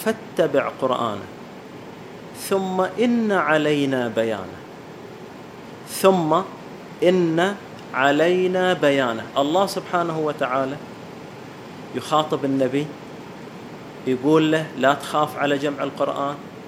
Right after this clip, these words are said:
لا تخاف على ضياع حقيقة القرآن". الله يخاطب النبي ويقول: "أنا من سيجمع هذا القرآن، وأنا من سأبين هذا القرآن".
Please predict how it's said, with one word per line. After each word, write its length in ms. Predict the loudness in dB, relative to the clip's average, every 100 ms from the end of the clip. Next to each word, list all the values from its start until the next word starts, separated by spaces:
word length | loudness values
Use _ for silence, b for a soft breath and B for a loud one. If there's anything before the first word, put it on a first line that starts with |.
| -16 -16 -16 -16 -8
لا 320 | 4 8 8 6
تخاف 520 | -2 0 4 4 0 -6 -10 0
على 220 | 2 4
ضياع 580 | 4 6 8 6 4 2 -2 -14 -14 -6
حقيقة 480 | -4 0 0 0 -2
القرآن". 580 | -2 0 0 2 0 0 -4 -14 -16 B B B -16 -16 0 4
الله 360 | 6 6 6
يخاطب 540 | 4 4 2 2 0 0
النبي 420 | 2 2 0 -2 0
ويقول: 640 | 4 4 2 2 2 0 0 2
"أنا 400 | 4 6 6 4
من 320 | 4 2 0
سيجمع 880 | 0 2 6 6 4 2 2 2 2
هذا 120 | 2
القرآن، 540 | 0 0 2 2 0 -4 -12 -16 -16 -16 -16 -16 -16 -6 4
وأنا 640 | 6 6 4 4 6 6
من 340 | 4 4 4 4
سأبين 760 | 2 4 6 8 8 6 4
هذا 240 | 2 0 0
القرآن". 440 | -4 -8 -10